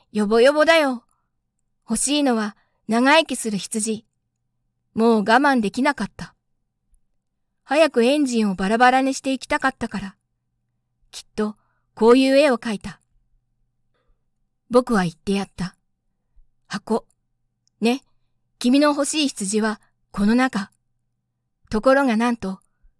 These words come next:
この絵を見て、僕の小さな審査員くんは目をキラキラさせたんだ。そう、僕こういうのが欲しかったんだ。この羊、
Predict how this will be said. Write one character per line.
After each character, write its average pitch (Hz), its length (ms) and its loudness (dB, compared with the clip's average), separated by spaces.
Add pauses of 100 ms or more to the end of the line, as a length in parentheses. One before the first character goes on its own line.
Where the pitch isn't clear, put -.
(100)
こ 202 120 -2
の 233 160 2
絵 262 120 2
を 247 80 2
見 226 120 -2
て、 175 260 -12 (640)
僕 254 240 2
の 233 100 4
小 277 300 -4
さ 226 140 -4
な 196 120 -2
審 254 260 -2
査 285 100 -2
員 247 220 0
く 214 160 -8
ん 202 80 -4
は 196 200 -8 (420)
目 233 140 4
を 208 120 2
キ 262 140 -4
ラ 302 120 0
キ 294 100 -4
ラ 226 120 -2
さ 208 100 -8
せ 226 140 -4
た 240 160 -2
ん 208 80 -2
だ。 170 180 -10 (1400)
そ 349 320 0
う、 - 80 -14 (640)
僕 311 240 2
こ 339 180 4
う 370 60 4
い 392 120 4
う 415 60 0
の 370 100 4
が 311 80 -2
欲 294 120 -6
し - 100 -8
か 311 100 2
っ - 80 -4
た 269 140 -2
ん 269 80 -4
だ。 262 200 -6 (880)
こ 247 100 0
の 262 100 2
羊、 269 460 -6